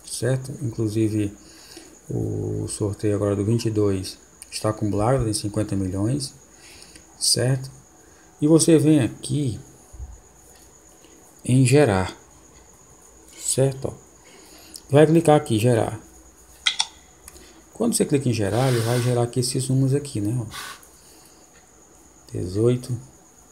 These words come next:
vinte e oito, trinta, trinta e cinco, quarenta,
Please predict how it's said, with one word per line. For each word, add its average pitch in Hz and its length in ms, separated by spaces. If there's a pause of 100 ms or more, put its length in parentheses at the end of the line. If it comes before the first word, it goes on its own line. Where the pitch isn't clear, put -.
(880)
vinte 113 320
e 104 40
oito, 113 420 (1160)
trinta, 113 500 (920)
trinta 123 300
e 104 100
cinco, 113 560 (840)
quarenta, 110 760